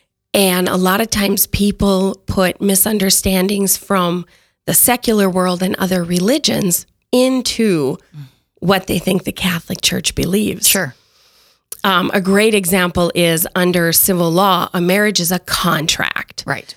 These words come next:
Speaker 1: So basically it's about property,
Speaker 2: Mm-hmm.
Speaker 1: where the church sees it as a covenant relationship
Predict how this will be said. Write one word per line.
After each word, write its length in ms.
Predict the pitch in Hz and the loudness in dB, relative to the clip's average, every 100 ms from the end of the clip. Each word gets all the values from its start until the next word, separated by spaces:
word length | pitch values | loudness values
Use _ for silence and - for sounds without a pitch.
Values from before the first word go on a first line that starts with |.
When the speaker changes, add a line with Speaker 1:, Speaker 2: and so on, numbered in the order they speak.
| - | -2
Speaker 1:
So 160 | - 185 | 0 2
basically 600 | 190 214 220 202 196 175 | 2 2 0 0 0 0
it's 160 | 165 | 0
about 380 | 185 - - - | -2 -2 -4 -2
property, 600 | - 147 117 87 - - - | 2 2 0 -4 -6 -8 -4
Speaker 2:
Mm-hmm. 260 | 156 160 208 - - - - _ | -2 -2 -2 -6 -20 -20 -20 _
Speaker 1:
where 360 | - 208 202 196 | 0 2 4 2
the 120 | 196 | 0
church 320 | 185 247 269 | 2 2 2
sees 320 | - - 190 175 | 0 0 0 0
it 120 | 185 | 0
as 160 | 208 | -2
a 80 | 160 - | -2 -4
covenant 760 | - - 202 202 196 190 175 - | -2 0 0 2 2 2 2 0
relationship 1080 | 170 160 175 214 - 190 180 - 117 - | -2 0 0 2 0 0 0 2 0 -2